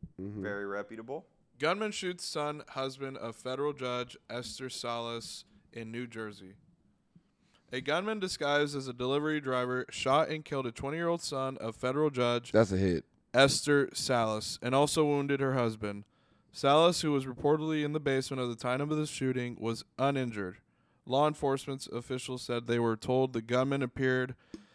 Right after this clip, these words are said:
Speaker 3: at the home in a FedEx uniform. Ooh, that's scary.
Speaker 2: That is really fucking scary.
Speaker 3: Uh, okay, so anyways,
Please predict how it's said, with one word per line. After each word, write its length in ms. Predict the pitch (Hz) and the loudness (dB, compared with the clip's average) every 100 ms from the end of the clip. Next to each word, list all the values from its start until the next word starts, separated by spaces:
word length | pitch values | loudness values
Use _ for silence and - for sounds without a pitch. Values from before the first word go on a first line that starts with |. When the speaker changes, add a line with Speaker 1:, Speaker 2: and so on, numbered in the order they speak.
| _ _ _ - | _ _ _ 4
Speaker 3:
at 220 | 151 156 | 6 8
the 80 | 160 | 4
home 280 | 156 139 139 | 4 4 2
in 100 | 127 | 0
a 40 | |
FedEx 480 | 113 131 131 131 - | 2 4 4 2 -2
uniform. 540 | 120 120 104 107 101 101 _ | -2 -2 -4 -4 -4 -6 _
Ooh, 280 | - 139 110 | -4 -4 -4
that's 160 | - 113 | -10 -12
scary. 400 | - - 87 110 _ _ _ _ - | -14 -14 -14 -16 _ _ _ _ -8
Speaker 2:
That 100 | 123 | -6
is 160 | 104 | -8
really 380 | 101 110 110 98 | -8 -10 -8 -8
fucking 320 | 107 104 107 | -10 -12 -16
scary. 400 | 98 104 101 104 - _ _ _ - - _ _ _ | -16 -12 -10 -12 -16 _ _ _ -20 -20 _ _ _
Speaker 3:
Uh, 400 | 127 139 135 135 - _ _ _ _ _ _ _ _ - - - - - | 4 8 8 6 2 _ _ _ _ _ _ _ _ -20 -20 -20 -14 2
okay, 300 | 143 135 110 | 4 4 0
so 220 | 104 135 | 2 4
anyways, 520 | 151 135 117 113 - | 6 4 2 -2 -8